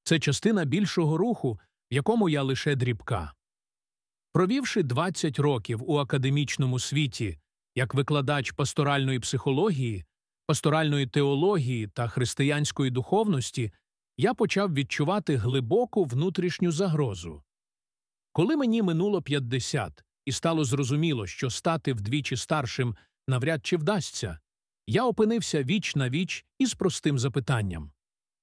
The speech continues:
Чи наближали прожиті роки мене до Ісуса? Після двадцяти п'яти років священства я виявив, що молюсь не найкращим чином,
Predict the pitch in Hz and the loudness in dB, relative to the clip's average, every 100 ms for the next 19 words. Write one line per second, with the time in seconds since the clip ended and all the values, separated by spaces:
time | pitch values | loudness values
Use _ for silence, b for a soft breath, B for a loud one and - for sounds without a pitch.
0 | _ _ _ _ - 151 135 117 117 87 | _ _ _ _ -2 0 0 0 -2 -2
1 | 127 226 214 120 - _ _ 123 151 175 | -2 0 0 -2 -8 _ _ -2 0 0
2 | 147 - 127 160 - 147 135 127 151 135 | 0 0 0 2 2 0 2 2 0 2
3 | 143 131 120 180 240 - - 76 _ _ | 0 0 0 0 0 -2 -6 -8 _ _
4 | _ _ _ _ _ 254 269 240 226 185 | _ _ _ _ _ 0 2 2 2 2
5 | 202 - 185 208 180 117 139 - 147 139 | 0 0 0 0 0 -2 -2 0 2 2
6 | 139 127 - 117 110 - 185 214 143 - | 0 -2 -4 -4 -6 -2 0 0 -2 -4
7 | 92 80 _ _ - 135 131 208 233 214 | -8 -10 _ _ -2 0 2 2 2 2
8 | 220 - - 139 143 185 220 - - 226 | 0 -2 -2 0 0 0 -2 -4 0 2
9 | 226 185 160 131 - 147 - 123 101 82 | 2 0 0 0 -2 -2 0 -2 -2 -6